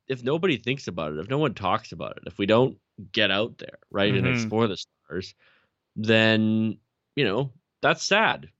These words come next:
Speaker 1: just on a, on an existential level. And I think we kinda talked about that in
Speaker 2: Mm-hmm.
Speaker 1: Foundation, but I think,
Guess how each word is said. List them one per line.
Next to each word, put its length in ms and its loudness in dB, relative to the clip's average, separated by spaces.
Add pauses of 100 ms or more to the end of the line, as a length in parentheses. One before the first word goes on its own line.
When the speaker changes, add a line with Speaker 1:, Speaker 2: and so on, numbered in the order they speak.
Speaker 1:
just 220 -6
on 160 2
a, 20 2
on 300 -2
an 160 -10
existential 680 -8
level. 380 -8 (140)
And 80 2
I 80 4
think 140 -2
we 60 -8
kinda 260 0
talked 280 -8
about 160 -8
that 140 -6
in 60 -12
Speaker 2:
Mm-hmm. 80 -6
Speaker 1:
Foundation, 380 0
but 120 2
I 60 2
think, 220 -10